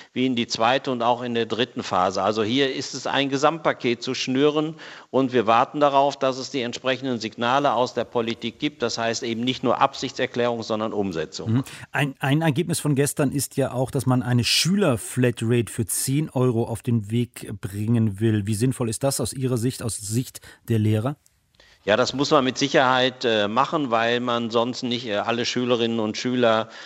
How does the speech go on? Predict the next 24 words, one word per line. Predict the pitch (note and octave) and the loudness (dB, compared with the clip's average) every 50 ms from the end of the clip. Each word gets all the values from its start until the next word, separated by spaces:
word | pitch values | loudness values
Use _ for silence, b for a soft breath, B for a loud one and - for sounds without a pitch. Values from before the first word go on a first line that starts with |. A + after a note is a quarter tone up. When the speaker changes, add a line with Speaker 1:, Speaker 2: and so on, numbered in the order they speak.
| B B B | B B B
Speaker 1:
äh, | A2 A2 | 0 0
erreichen | A2 G2+ G#2 A2 G2 G2 G2 A#2 C3+ - - D#3 C3+ | 0 2 2 0 2 4 2 2 2 0 -2 -6 -2
kann. | - C#3 C#3 C3+ C3+ C#3 C3+ | 0 0 0 0 0 -2 0
Äh, | B2 A#2 A2+ A2 | 0 0 0 0
insbesondere | G#2 A2+ A2+ A#2 - - - A2+ G2+ A2+ A#2 A#2+ B2 A#2 A2+ A#2 A2+ G#2 | -2 -4 -6 -6 -6 -4 -4 -2 0 0 0 0 -2 0 0 0 0 0
Kinder, | - - B2+ B2 A#2+ A#2 G#2+ | -2 -4 -4 -2 0 -2 -2
die | G#2 A#2+ G2+ F2+ A#2 | -2 -4 -4 -2 -2
eh | C3 | -2
schon | B2+ - D3+ C#3 C3+ | 0 0 0 0 2
benachteiligt | C3 C3+ B2 B2 B2 C3 B2+ - - B2+ A#2 A#2 B2 A#2+ - | 0 0 0 2 2 0 0 0 -2 0 0 0 -2 -4 -4
sind, | - A#2+ A#2+ A#2 - | -4 -4 -4 -2 -2
brauchen | G2+ G2 G2+ A2 C3+ - D#3 C3+ A#2 | 0 2 2 2 2 0 -2 -2 0
solche | G#2+ A#2 A#2 C3 C3 - D3 | 2 2 2 2 0 -2 -4
Unterstützung. | G#2+ A#2+ C#3 C3+ C#3 C#3 - - D3 C#3+ C#3 - D3+ D3 C#3+ C#3+ - B B B B B B | -4 -4 -2 0 -2 -2 -2 -4 -6 -6 -4 0 0 0 0 0 -6 B B B B B B
Und | A2+ A#2 A#2 | -4 -2 0
ich | A#2 B2 | 2 2
erwarte, | A#2 F#2+ G#2+ G#2+ A2+ B2+ - D#3 C#3+ | 2 4 4 4 4 4 2 0 0
dass, | A#2+ B2+ B2 A#2+ - - B2+ | 0 0 -2 -2 -2 -2 0
äh, | A#2+ A#2 A#2 A2 | 2 2 2 2
die | A2 A2+ | 0 -2
Bundesregierung | G#2+ G#2 A#2+ A#2 C3 C#3 C3+ - C3+ B2+ C3 C#3 C#3+ C#3+ C#3 D3 D3 D3 C#3 C3 | -2 -2 -2 -2 -2 -2 -4 -4 -6 -4 -2 0 0 0 2 0 0 -2 -4 -6
beziehungsweise | - A2 - - B2 A2+ A#2 A2 A#2 A2 A2 A2+ A2 A2+ | -10 -10 -6 -4 -4 -2 -2 -2 0 2 2 2 0 -2
die | A2 A2 A2 | -4 -4 -2
Länder | G#2+ G2 G#2 A2 A#2+ B2+ C#3 C#3 C#3 C#3 | -2 0 -2 0 2 2 2 2 2 0